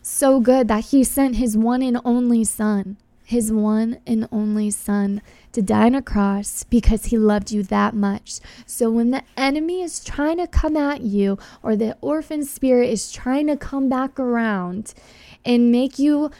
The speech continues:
believe that you don't belong, that you aren't meant to be here, that you are unworthy, or all of, any of these lies, they are lies.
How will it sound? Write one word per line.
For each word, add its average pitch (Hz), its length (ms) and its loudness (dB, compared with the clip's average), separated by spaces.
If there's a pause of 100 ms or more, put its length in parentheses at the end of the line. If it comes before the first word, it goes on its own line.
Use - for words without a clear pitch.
(160)
believe 233 640 4
that 214 180 0
you 220 160 2
don't 294 260 -4
belong, 233 680 4 (280)
that 220 160 2
you 254 200 4
aren't 294 220 -2
meant 277 220 0
to 285 120 2
be 247 280 6
here, 196 440 0 (280)
that 233 180 2
you 247 240 2
are 294 160 -2
unworthy, 220 880 2 (180)
or 220 280 0
all 277 280 4
of, 339 140 -2 (100)
any 349 320 0
of 302 100 0
these 285 240 4
lies, 220 760 0 (1160)
they 247 200 8
are 247 140 6
lies. 208 720 -4